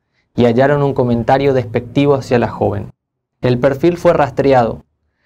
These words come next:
Se determinó que era una cuenta falsa y que su única actividad en la red fue ese comentario,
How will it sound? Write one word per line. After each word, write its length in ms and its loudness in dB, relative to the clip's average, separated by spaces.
Se 200 -2
determinó 580 0
que 80 0
era 80 0
una 160 -2
cuenta 400 -2
falsa 540 -4
y 80 -4
que 140 0
su 160 -2
única 320 2
actividad 480 2
en 120 0
la 120 2
red 280 -2
fue 180 2
ese 200 -4
comentario, 640 -4